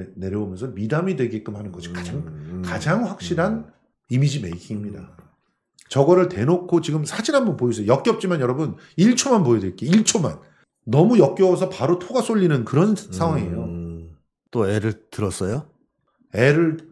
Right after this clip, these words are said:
Speaker 1: 들지는 않았는데 애 그림을
Speaker 2: 어.
Speaker 1: 들고 환하게 웃고 있는 자기 사진만 <laughs> 찍었어요.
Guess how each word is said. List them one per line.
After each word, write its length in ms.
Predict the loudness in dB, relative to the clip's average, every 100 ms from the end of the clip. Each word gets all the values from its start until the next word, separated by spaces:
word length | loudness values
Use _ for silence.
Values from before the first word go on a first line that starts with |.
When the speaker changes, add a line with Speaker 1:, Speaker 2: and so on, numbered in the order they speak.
| _
Speaker 1:
들지는 340 | -8 -4 -2 -2
않았는데 460 | -2 -4 -4 -4 -2
애 180 | -2 -2
그림을 680 | -4 -2 -2 -4 -6 -10 -14 -10
Speaker 2:
어. 320 | -6 -6 -4
Speaker 1:
들고 500 | -2 -2 -2 -6 -8 -18 -20
환하게 480 | -12 -6 -4 0
웃고 340 | 0 -2 -4 -6
있는 220 | -4 -6
자기 280 | -6 -6 -6
사진만 420 | -4 -4 -2 -4
<laughs> 120 | -4
찍었어요. 420 | -4 -2 -2 -6